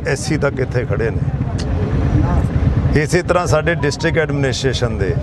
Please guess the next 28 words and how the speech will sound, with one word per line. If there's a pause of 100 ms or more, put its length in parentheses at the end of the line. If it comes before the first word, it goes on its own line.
(580)
ਸਾਰੇ
ਅਫਸਰ
ਇੱਥੇ
ਖੜੇ
ਨੇ (920)
ਤੇ
ਲੋਕ
ਖੜੇ
ਨੇ। (840)
ਅਸੀਂ
ਕਿਲੋਮੀਟਰਾਂ
ਮੁਤਾਬਕ
ਵੰਡਿਆ
ਹੋਇਆ
ਵੀ
ਕਿਤੇ
ਦੇਖੋ, (400)
ਔਰ
ਪੂਰੀ
ਰਾਤ
ਪਹਿਰਾ
ਚੱਲਦਾ,
ਪੂਰੀ
ਰਾਤ
ਲਾਈਟਾਂ
ਲੱਗੀਆਂ
ਹੋਈਆਂ
ਨੇ।